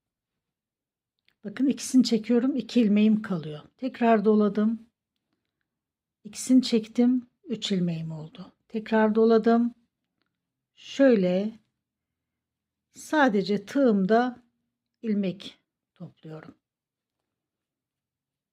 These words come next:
Bu şekilde doluyorum. Bakın şöyle doladım. Yandaki trabzana battım. İkisini çekiyorum. Diğerleri kalıyor.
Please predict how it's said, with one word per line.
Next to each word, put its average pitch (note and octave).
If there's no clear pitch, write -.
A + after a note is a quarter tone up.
Bu A#3
şekilde G3
doluyorum. A3
Bakın -
şöyle F#3+
doladım. A3
Yandaki G3
trabzana G#3
battım. A#3+
İkisini -
çekiyorum. A#3
Diğerleri G3+
kalıyor. D3